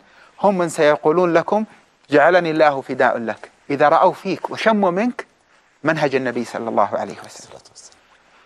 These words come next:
Speaker 1: "أترضاه لبنتك؟ أترضاه لأختك؟ أترضاه لخالتك؟ أترضاه لعمتك؟" استمر، استمر، استمر. بدأ بالشيء الشنيع، الأم والبنت، ثم الأخت، ثم ال-، الخالة، ثم العمة،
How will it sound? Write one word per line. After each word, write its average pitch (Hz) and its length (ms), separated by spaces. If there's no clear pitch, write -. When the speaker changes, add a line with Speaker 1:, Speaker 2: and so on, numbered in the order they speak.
Speaker 1:
"أترضاه 196 560
لبنتك؟ 180 500
أترضاه 180 520
لأختك؟ 180 480
أترضاه 190 520
لخالتك؟ 196 720
أترضاه 202 480
لعمتك؟" 214 500
استمر، 302 420
استمر، 302 380
استمر. 285 380
بدأ 208 260
بالشيء 196 320
الشنيع، 220 380
الأم 220 640
والبنت، 170 440
ثم 240 160
الأخت، 226 420
ثم 214 260
ال-، 214 220
الخالة، 196 460
ثم 226 240
العمة، 208 400